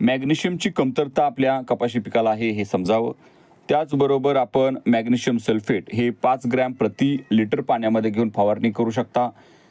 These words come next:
किंवा पंच्याहत्तर ग्रॅम प्रति पंधरा लिटर पाण्यामध्ये घेऊन फवारणी करायची आहे. याची दोन वेळेस पंधरा दिवसाच्या अंतरानं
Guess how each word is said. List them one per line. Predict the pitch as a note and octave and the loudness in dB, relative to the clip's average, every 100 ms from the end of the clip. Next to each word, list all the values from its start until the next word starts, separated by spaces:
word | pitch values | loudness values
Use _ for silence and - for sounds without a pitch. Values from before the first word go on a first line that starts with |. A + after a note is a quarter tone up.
| _ | _
किंवा | - E3+ C3 A#2 | 0 2 2 0
पंच्याहत्तर | - B2 A#2 D3 - C#3+ | -2 -2 0 -2 -2 -2
ग्रॅम | B2+ C3+ C3+ | 0 0 -2
प्रति | C3+ A#2+ G#2+ E3+ | -2 -2 0 -2
पंधरा | C3+ A#2 | 0 0
लिटर | A2+ G#2+ | -2 -2
पाण्यामध्ये | A2 A#2+ G#2+ G#2+ G#2 | -2 0 0 0 0
घेऊन | G2+ B2 B2 | 2 0 2
फवारणी | G#2 G2 G2 | 0 0 0
करायची | - G2 F2+ G2+ | 0 0 0 -2
आहे. | F#2+ F#2+ - - - - | -2 -4 -6 -20 -20 -4
याची | C3 B2+ E3 | -4 0 0
दोन | A#2+ D3+ E3 | 2 0 2
वेळेस | D3 C3 A#2+ | 2 0 -2
पंधरा | - B2 B2 | -4 0 0
दिवसाच्या | A#2 A#2 A2+ B2 | 0 -2 0 0
अंतरानं | A2 A2+ A2+ | 0 0 0